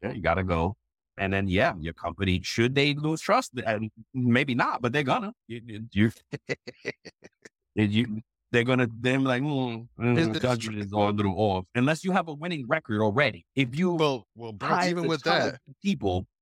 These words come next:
Speaker 1: yeah, you only as good as your last dance. So.
Speaker 2: Yeah, you only, yeah, that's exactly what I was gonna say. Like, what done for me lately?
Speaker 1: Well, yeah, exactly.
Speaker 2: Right?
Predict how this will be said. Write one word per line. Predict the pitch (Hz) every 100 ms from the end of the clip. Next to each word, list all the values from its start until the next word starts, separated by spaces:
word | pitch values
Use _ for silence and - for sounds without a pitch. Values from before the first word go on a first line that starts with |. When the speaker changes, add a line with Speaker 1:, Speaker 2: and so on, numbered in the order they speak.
| _ _
Speaker 1:
yeah, | 113 120
you | 101 113
only | 117
as | 113
good | 120 113
as |
your | 104
last | 107 110 104
dance. | 127 82 - - _ -
So. | 80
Speaker 2:
Yeah, | 302 285
you | 123 143
only, | 160 147
yeah, | 101 120
that's | 110 110
exactly | 113 120 123
what | 131
I |
was | 127 123
gonna | 131
say. | - 156
Like, | 117 95 - _
what | 113 113
done | 117
for | 110 117
me | 113
lately? | 110 113 80 82 _
Speaker 1:
Well, | 120 123
yeah, | 180 160 - -
exactly. | 151 196 208 277 254 _ -
Speaker 2:
Right? | 104 120